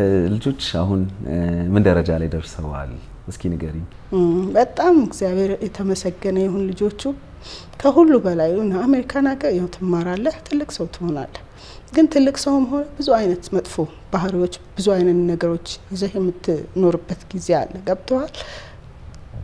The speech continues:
Speaker 2: ከሁሉ በላይ ሰክሰስ ብዬ የማስበው፣ እግዚአብሔር ረዳን ብዬ የማስበው ልጆቹ ትህትናቸው፣ ጨዋነታቸው ግሩም ናቸው እና በጣም ደስ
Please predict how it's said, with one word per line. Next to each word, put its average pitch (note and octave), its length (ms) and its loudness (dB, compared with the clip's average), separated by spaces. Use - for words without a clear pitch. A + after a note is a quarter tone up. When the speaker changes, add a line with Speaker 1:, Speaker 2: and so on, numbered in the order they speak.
Speaker 2:
ከሁሉ A#3 440 0
በላይ F#3+ 300 2
ሰክሰስ - 380 -4
ብዬ G3+ 180 -4
የማስበው፣ F#3 560 -4
እግዚአብሔር F3+ 480 0
ረዳን F#3+ 380 0
ብዬ G3 180 -4
የማስበው G3+ 500 0
ልጆቹ G#3 360 -4
ትህትናቸው፣ F3 760 -2
ጨዋነታቸው G3 920 2
ግሩም C4 340 6
ናቸው - 400 -2
እና G3+ 160 2
በጣም A#3 460 6
ደስ F#3+ 200 0